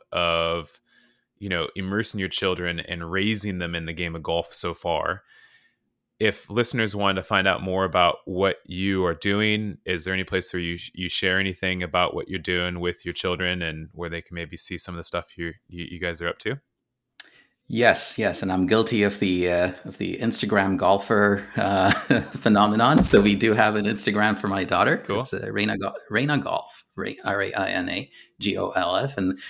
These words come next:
Speaker 2: and, you know, I, I'll tell you, man, it's, uh, I had to think really hard about this. <laughs> My wife, uh, had to approve it,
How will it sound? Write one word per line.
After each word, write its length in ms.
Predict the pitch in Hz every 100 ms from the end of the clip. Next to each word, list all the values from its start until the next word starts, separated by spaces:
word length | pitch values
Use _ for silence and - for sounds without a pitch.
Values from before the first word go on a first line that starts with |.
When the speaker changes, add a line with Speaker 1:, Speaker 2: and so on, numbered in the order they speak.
| - - 113
Speaker 2:
and, 360 | 101 - - -
you 80 |
know, 100 | 160
I, 160 | 139 131 - -
I'll 160 | - 123
tell 240 | - 175
you, 100 | 104
man, 160 | 92 98
it's, 180 | 104 -
uh, 240 | 113 107 - - - -
I 80 | 110
had 140 | 127 151
to 60 |
think 220 | 135 135
really 220 | 135 113 98
hard 240 | 113 110
about 260 | 101 101 -
this. 400 | 95 - - - 147 113
<laughs> 140 | -
My 200 | 151 110
wife, 360 | 101 107 104 -
uh, 300 | 139 98 95
had 180 | 107 98
to 140 | - 92
approve 320 | - 113 117
it, 200 | 123 127